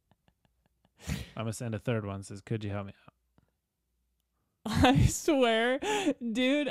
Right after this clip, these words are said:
Speaker 2: honestly, that, I, w-, I, if they all respond,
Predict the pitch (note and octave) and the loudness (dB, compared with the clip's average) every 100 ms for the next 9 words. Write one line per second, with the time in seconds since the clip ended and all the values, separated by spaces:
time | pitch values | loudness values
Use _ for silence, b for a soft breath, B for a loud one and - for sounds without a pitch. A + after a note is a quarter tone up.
0 | - A#3 B3 D#4 D4+ D#4 D#4+ F4 F4+ F4+ | -2 0 0 0 -6 -6 -4 -4 -4 -14
1 | D4 B _ _ _ _ _ _ _ - | -16 B _ _ _ _ _ _ _ -6
2 | G3 A#3+ - - - _ _ _ - B3 | 2 2 2 -8 -20 _ _ _ -6 -4
3 | - - G3+ - - A3 - C#4+ C#4 C4+ | -4 -6 -10 -10 -6 -6 -2 -4 -4 -4
4 | E4 G4+ - B3 C#4+ C4 G#3+ - E3+ F#3+ | 0 0 2 2 2 2 0 0 2 2
5 | A3 C4 | 2 0